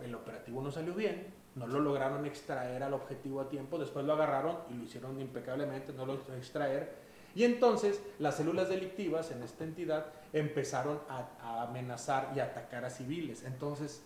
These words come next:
llegó, el cálculo fue, oye, saco al Chapito, me lo llevo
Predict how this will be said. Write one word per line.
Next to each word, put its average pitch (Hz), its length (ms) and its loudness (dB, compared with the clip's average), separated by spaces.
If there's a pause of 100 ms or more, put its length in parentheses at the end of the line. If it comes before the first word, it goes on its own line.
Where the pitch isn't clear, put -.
llegó, 120 260 -2 (240)
el 147 180 2
cálculo 156 440 6
fue, 147 360 4
oye, 139 420 4 (720)
saco - 460 2
al 185 120 2
Chapito, - 460 -10 (720)
me 131 100 -4
lo 120 100 -2
llevo 117 380 -4